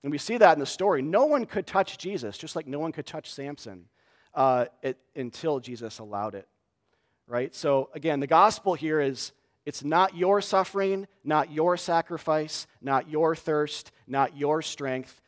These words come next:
but someone else's that saves you and me. Um, the, the, the Passover lamb and Samson are whispers, but now the earlier stories of the Bible are finally finding their true meaning.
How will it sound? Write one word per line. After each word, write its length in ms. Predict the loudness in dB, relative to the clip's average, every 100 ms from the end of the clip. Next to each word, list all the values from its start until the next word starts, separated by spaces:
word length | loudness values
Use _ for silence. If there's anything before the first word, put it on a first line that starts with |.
| _
but 120 | -10
someone 380 | -8 -6 -4 -6
else's 680 | -4 -6 -6 -14 -16 -16 -16 _ _
that 140 | -10 -8
saves 380 | -6 -4 -6
you 120 | -8 -10
and 120 | -10
me. 200 | -12 -16 _ _ _
Um, 360 | -4 -4 -4 -8 _ _ -6
the, 180 | -6 -4
the, 140 | -6
the 120 | -6
Passover 580 | -2 2 2 2 2 2
lamb 320 | 4 2 2
and 80 | 0
Samson 480 | -2 -2 -2 -4 -6
are 100 | -4
whispers, 680 | -4 -6 -6 -10 -10 -12 -14
but 160 | -12 -6
now 400 | 0 0 0 -4 _
the 120 | -14 -4
earlier 460 | 0 2 2 0
stories 460 | -2 -2 0 0 -2
of 100 | -8
the 60 |
Bible 460 | -2 2 2 0 -2
are 100 | -6
finally 680 | -6 -2 0 0 -2 -2 -4
finding 580 | -4 -2 -2 -4 -4 -4
their 160 | -6
true 420 | -10 -16 -14 -14 -14
meaning. 420 | -14 -16 -18